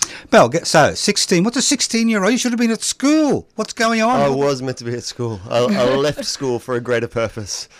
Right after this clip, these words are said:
Speaker 2: I thought there was nowhere else I should be at that time, and I think I was right. And
Speaker 1: Private
Speaker 2: any
Speaker 1: s-
Speaker 2: children living, uh, listening right now, if you have
Speaker 1: Hopefully,
Speaker 2: that
Speaker 1: hopefully,
Speaker 2: feeling,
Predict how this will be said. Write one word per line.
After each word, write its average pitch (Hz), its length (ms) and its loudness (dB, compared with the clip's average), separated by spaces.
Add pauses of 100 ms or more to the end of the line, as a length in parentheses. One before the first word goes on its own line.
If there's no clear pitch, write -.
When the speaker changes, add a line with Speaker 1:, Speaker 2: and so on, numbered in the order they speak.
(200)
Speaker 2:
I 117 120 -4
thought 131 140 -2
there 123 120 2
was 110 120 -2
nowhere 110 260 0
else 101 160 -4
I 104 40 -6
should 95 200 -16
be 98 240 -6
at - 140 -12
that - 180 -12
time, 95 260 -6
and 95 100 -4
I 98 40 -4
think 92 200 -12
I 98 40 -6
was 92 180 -8
right. 95 240 -6 (220)
And - 100 -8
Speaker 1:
Private 147 220 4
Speaker 2:
any 160 80 4
Speaker 1:
s- 151 100 -2
Speaker 2:
children 156 380 2
living, 165 420 -2 (400)
uh, 127 140 0
listening 139 480 -4
right 120 200 0
now, 117 220 0
if 143 140 -4
you 127 100 -2
have 127 140 0
Speaker 1:
Hopefully, 131 80 0
Speaker 2:
that - 80 -4
Speaker 1:
hopefully, 127 180 0
Speaker 2:
feeling, 170 340 0